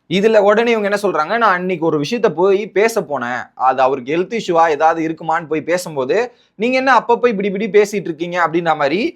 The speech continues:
நான் சொல்றதே கேட்கறதுக்கு முன்னாடி ப்ரீ ஜட்ஜ்மெண்ட்டோட பேசுறாருன்ற மாதிரி சா-, சாண்ட்ரா சொல்றாங்க. So,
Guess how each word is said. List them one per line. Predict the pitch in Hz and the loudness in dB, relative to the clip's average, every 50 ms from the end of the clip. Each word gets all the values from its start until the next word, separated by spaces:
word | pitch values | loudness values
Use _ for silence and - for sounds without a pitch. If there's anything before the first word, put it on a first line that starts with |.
| _ _ _ _ | _ _ _ _
நான் | 156 156 156 - | 0 0 2 2
சொல்றதே | 180 196 220 233 262 247 247 262 254 254 240 | 2 4 4 4 4 4 4 2 2 4 4
கேட்கறதுக்கு | 240 247 233 226 202 190 185 175 | 4 4 2 0 0 0 0 2
முன்னாடி | 190 214 240 220 - - | 2 0 0 0 -2 0
ப்ரீ | 247 302 311 | 2 2 2
ஜட்ஜ்மெண்ட்டோட | 262 247 247 196 202 214 208 180 185 190 208 196 151 | 4 2 2 2 0 -2 -2 0 2 2 2 2 0
பேசுறாருன்ற | 180 185 185 185 185 156 147 139 139 165 165 143 139 120 | 0 -2 0 0 0 2 2 2 2 2 2 2 2 2
மாதிரி | 131 170 185 180 - - | 2 0 -2 -2 -2 -2
சா-, | 156 160 151 139 139 | -2 -2 -2 -4 -4
சாண்ட்ரா | - 170 175 170 160 151 - | -4 -4 -2 0 -2 -2 -2
சொல்றாங்க. | 135 120 123 110 104 - _ _ _ _ _ _ - | -4 -4 -4 -6 -6 -10 _ _ _ _ _ _ 0
So, | - 196 240 | 2 2 2